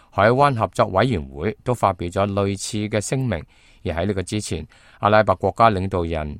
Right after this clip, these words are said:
大部分都對呢個問題保持沉默。另外，敘利亞活動人士同埋居民話，東部城市代爾祖爾星期一再次發生炮擊，配備咗裝甲車嘅安全部隊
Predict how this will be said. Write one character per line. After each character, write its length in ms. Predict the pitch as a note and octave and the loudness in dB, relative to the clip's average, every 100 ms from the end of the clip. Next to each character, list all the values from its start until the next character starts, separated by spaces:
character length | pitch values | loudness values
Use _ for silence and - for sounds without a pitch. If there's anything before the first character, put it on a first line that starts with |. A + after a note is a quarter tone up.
| - | -2
大 200 | G2+ G2+ | 2 2
部 140 | G#2 | 0
分 300 | G2+ F#2+ G2 | 0 0 0
都 140 | C3 C#3+ | -2 0
對 180 | G#2+ | 0
呢 120 | G#2+ C3 | 0 0
個 100 | A2 | 0
問 220 | F#2+ F#2 | -2 -4
題 180 | F2 D#2 | -6 -4
保 240 | F2 C3 | -2 -4
持 180 | - F#2+ | -4 -8
沉 240 | - E2+ | -8 -10
默。 300 | D2 D#2 E2+ _ _ _ - | -8 -4 -4 _ _ _ -4
另 160 | A2+ | 2
外， 340 | G#2+ G2 F#2+ F#2 _ - | 6 6 6 0 _ -2
敘 140 | A2+ | 0
利 80 | A2 | 2
亞 320 | B2 B2+ B2 | 6 6 6
活 80 | A2 G#2 | 4 -4
動 220 | - G#2+ G2 | -2 0 0
人 220 | D#2 D2+ | -2 -6
士 240 | - G2 | -6 -4
同 120 | F#2 | -4
埋 100 | D#2+ E2 | -6 0
居 180 | C#3+ C#3 | 0 0
民 260 | F2+ C#2+ | -4 -4
話， 340 | D#2 D#2+ D#2 - _ - | -2 0 0 -6 _ -6
東 200 | D3+ D3+ | -6 -4
部 200 | B2 G2+ | -2 -2
城 320 | G2+ F2+ D2+ | -2 -6 -8
市 380 | - F2+ F2+ G#2 _ _ | -10 -6 -4 -4 _ _
代 120 | G#2+ | 0
爾 220 | F#2+ F#2+ G#2+ | 2 0 -2
祖 200 | E2 F#2+ | -2 -2
爾 280 | A2+ F2+ F#2 | -2 -4 -6
星 240 | - C#3+ | -6 -8
期 140 | D#2 | -6
一 80 | F2+ B2+ - | -2 -2 -2
再 260 | A#2+ A2+ | 0 0
次 180 | A2 A#2+ | 0 -6
發 220 | - A#2+ | -2 -2
生 260 | A2 D#3 D3+ | -2 -6 -6
炮 240 | - G2 F#2 | 0 0 2
擊， 200 | A#2 - _ _ _ _ | -2 -2 _ _ _ _
配 100 | - | -2
備 240 | G2+ F#2+ D#2+ | -2 -2 -2
咗 240 | D#2+ F#2+ G#2+ | 2 2 2
裝 260 | C#3+ C3 B2+ | 0 0 2
甲 160 | G#2+ | -2
車 220 | - C#3+ C3 | 0 -4 -2
嘅 280 | A2+ G#2 C#3 | -2 0 -2
安 120 | C#3 | -2
全 220 | - E2 | -4 -4
部 200 | F2 E2+ | -2 -2
隊 300 | E2+ F2+ | -2 0